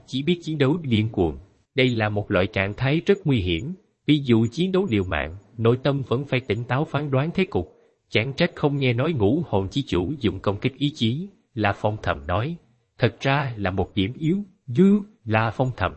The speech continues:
nói, cận chiến không tồi, tiến công và phòng ngự đều cực kỳ nghịch thiên, đặc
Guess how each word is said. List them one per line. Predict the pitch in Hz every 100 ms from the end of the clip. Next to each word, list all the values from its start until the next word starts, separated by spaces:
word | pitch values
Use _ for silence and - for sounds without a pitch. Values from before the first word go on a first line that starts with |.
| 80
nói, | 80 127 170 _ - -
cận | 110 120
chiến | - 180 233 -
không | - 190 -
tồi, | 98 90 82 92 _ -
tiến | 135 190
công | 160 147 120
và | 95
phòng | - 95 95 92
ngự | 82 87 -
đều | 110 101 -
cực | 107 -
kỳ | 101
nghịch | 98 92 -
thiên, | 151 180 165 _ _ _ -
đặc | 131